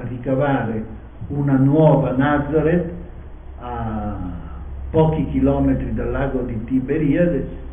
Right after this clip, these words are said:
che però è in collina, mentre, mentre nei Vangeli si parla di un monte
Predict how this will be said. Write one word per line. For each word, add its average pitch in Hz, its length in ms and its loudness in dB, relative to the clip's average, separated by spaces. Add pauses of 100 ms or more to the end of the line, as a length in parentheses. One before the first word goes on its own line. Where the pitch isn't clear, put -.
che 139 120 -4
però 147 360 2
è 151 80 -2
in 139 220 2
collina, 147 580 2
mentre, 127 560 -2 (360)
mentre 131 680 0 (360)
nei 131 200 0
Vangeli 143 560 2
si 127 80 -4
parla 131 460 -2
di 117 160 -2
un 127 180 2
monte 113 520 2